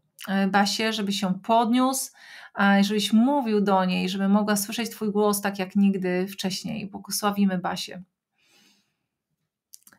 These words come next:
Jurek pisze, „Brak pracy wydawał mi się katastrofą, ale Bóg dał lepsze miejsce, miejsce służby w kościele”. Wow, ale fajnie,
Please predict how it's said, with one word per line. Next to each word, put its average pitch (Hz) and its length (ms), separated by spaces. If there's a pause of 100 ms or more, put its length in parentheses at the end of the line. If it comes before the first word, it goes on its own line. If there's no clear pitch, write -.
(120)
Jurek 208 320
pisze, 202 260
„Brak 226 320
pracy 214 340
wydawał 202 360
mi 202 80
się 202 120
katastrofą, 190 680
ale 185 200
Bóg 202 340
dał 185 200
lepsze 196 340
miejsce, 185 680
miejsce 180 320
służby 196 380
w 185 80
kościele”. - 680
Wow, 190 720
ale 214 400
fajnie, 190 840